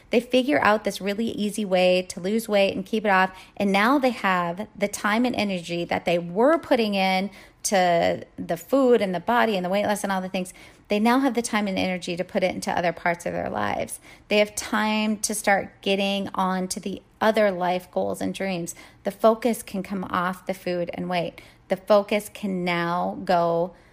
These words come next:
to other goals that they hold for themselves. Okay, so I always like to give very practical strategies, um, for you to try. So here's your homework for the week. Grab a notebook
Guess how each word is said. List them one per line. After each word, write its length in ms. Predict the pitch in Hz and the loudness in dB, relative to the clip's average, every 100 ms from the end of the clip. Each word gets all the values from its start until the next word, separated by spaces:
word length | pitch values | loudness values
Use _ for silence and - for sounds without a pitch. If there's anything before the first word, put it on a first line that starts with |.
| _ | _
to 160 | - 233 | -8 -2
other 260 | 202 190 180 | 0 0 0
goals 380 | 185 180 180 | 0 0 0
that 180 | - 190 | -4 -4
they 120 | 170 | -4
hold 300 | 180 180 160 | -4 -4 -4
for 140 | - 175 | -6 -8
themselves. 720 | - 202 - - - - - _ _ _ _ _ _ - - | -6 -6 -4 -4 -4 -8 -14 _ _ _ _ _ _ -14 -2
Okay, 300 | 208 254 185 | 2 4 4
so 480 | - 233 214 185 202 - - - _ | 2 4 4 4 0 -8 -20 -20 _
I 200 | 220 - - | 2 4 6
always 320 | 220 233 247 | 8 8 8
like 160 | 240 247 | 4 4
to 100 | 240 | 0
give 320 | 202 208 196 | 4 4 6
very 220 | 196 202 | 4 2
practical 480 | 214 214 214 - 208 | 4 4 4 0 -6
strategies, 1000 | 202 220 190 196 190 196 185 185 208 - - | 0 4 4 4 -2 -2 -2 -2 -4 -8 -6
um, 240 | 208 190 185 | -4 -4 -4
for 160 | - | -4
you 180 | 208 202 | -4 -4
to 100 | 185 | -6
try. 340 | 185 - 185 | -4 0 0
So 160 | 170 190 | 0 -2
here's 260 | 190 214 208 | 0 0 0
your 80 | |
homework 340 | 220 214 202 196 | -2 0 -2 -2
for 140 | 190 | -4
the 80 | 185 | -2
week. 340 | 190 165 - _ _ _ _ _ _ _ - - - | -4 -6 -12 _ _ _ _ _ _ _ -20 -20 -20
Grab 440 | 160 196 190 202 | -2 4 6 6
a 60 | 269 | 4
notebook 480 | 226 196 202 190 | 2 2 2 2